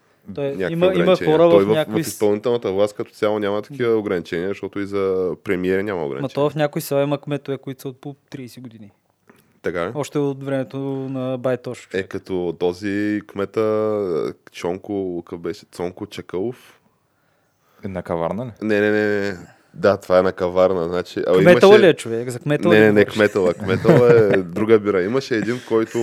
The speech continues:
Speaker 2: връзваше някакви крадци в селото на някакви стълбове и ги бич-, бичуваше публично.
Speaker 1: Не, той беше... е, той е със сигурност човека деветдесетте години е израствал.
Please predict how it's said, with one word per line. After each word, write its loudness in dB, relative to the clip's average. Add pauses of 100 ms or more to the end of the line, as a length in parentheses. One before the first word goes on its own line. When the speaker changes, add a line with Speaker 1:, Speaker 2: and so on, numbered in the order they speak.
(120)
Speaker 2:
връзваше -2
някакви -2
крадци -6
в 0
селото -2
на -2
някакви -6
стълбове -4
и -2
ги -10
бич-, -12
бичуваше -6
публично. -6
Speaker 1:
Не, 2
той 4
беше... 2
е, -2
той 2
е -4 (600)
със -10
сигурност -4
човека -2
деветдесетте -2
години -4
е -2
израствал. -6